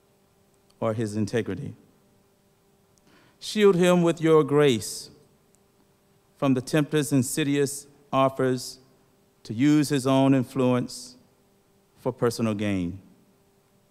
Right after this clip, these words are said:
Grant that the heavy weight of his responsibilities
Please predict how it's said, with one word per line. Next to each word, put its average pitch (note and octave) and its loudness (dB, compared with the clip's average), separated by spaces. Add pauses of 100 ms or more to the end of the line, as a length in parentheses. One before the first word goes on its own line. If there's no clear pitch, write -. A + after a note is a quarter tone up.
(1300)
Grant D3 0
that C#3+ -2
the C#3 -2
heavy C#3 0
weight C3 0 (1300)
of A2+ -6
his B2+ -2
responsibilities B2+ -4